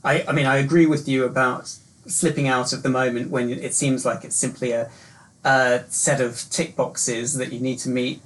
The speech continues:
George Washington, you need to meet so-and-so. But that actually, in terms of the historical work it's doing,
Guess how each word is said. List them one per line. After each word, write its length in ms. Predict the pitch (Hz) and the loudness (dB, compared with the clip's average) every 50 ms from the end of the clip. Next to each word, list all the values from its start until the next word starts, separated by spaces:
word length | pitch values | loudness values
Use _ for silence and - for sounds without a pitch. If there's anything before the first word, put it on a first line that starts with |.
| 202 | -10
George 260 | 147 - 135 131 123 | -8 -6 -6 -4 -4
Washington, 560 | 123 127 120 - - 135 - 131 127 123 123 123 | -2 -2 -2 -2 -4 -6 -4 -2 -2 -2 0 0
you 60 | 123 | 0
need 160 | 127 123 120 | -2 -2 -4
to 100 | - - | -4 -4
meet 260 | 120 113 - - - | -4 -4 -6 -8 -6
so-and-so. 800 | - - 143 135 135 135 127 117 - - - 120 117 120 - - - - - - - - - - | -2 0 2 2 4 2 2 0 0 0 0 0 -2 -2 -4 -6 -10 -16 -20 -20 -20 -20 -14 -6
But 200 | - 143 165 160 | -2 0 2 4
that 100 | 170 165 | 6 6
actually, 760 | 180 190 - - - - 175 175 170 165 160 156 - - - - - | 6 4 2 0 0 2 4 6 6 8 6 6 4 0 -4 -6 -2
in 100 | 185 160 | 0 2
terms 220 | 185 220 214 190 | 2 2 2 2
of 60 | 185 | 2
the 80 | 185 170 | 0 0
historical 520 | - 170 - - 175 175 180 170 - 170 156 | 2 2 0 2 4 4 2 2 0 0 2
work 300 | 151 160 151 143 143 - | 4 4 4 4 2 0
it's 160 | 170 - - | -6 -6 -2
doing, 440 | - 160 156 156 151 147 151 147 143 | 0 2 2 2 2 2 0 -2 -4